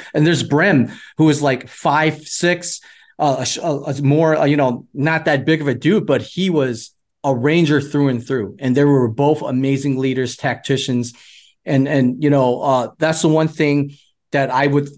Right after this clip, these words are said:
like to thank the Ranger Regiment for, was the outstanding leaders that I had the opportunity to serve on.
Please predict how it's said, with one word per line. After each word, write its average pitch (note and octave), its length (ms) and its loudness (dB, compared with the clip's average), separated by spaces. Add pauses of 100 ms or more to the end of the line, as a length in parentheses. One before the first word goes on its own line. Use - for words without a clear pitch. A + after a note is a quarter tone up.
(140)
like C#3 220 -2
to C#3+ 80 -2
thank C#3+ 240 -4
the C3+ 80 -2
Ranger B2+ 300 0
Regiment A#2+ 460 -2
for, A2 180 -2
was G#2 260 -6
the B2 240 2
outstanding B2+ 580 0
leaders A#2 380 0
that A2+ 160 -2
I A2+ 80 0
had A#2 260 -2
the A#2 160 0
opportunity B2 540 0
to G#2+ 100 -6
serve B2 360 -2
on. G2+ 220 -6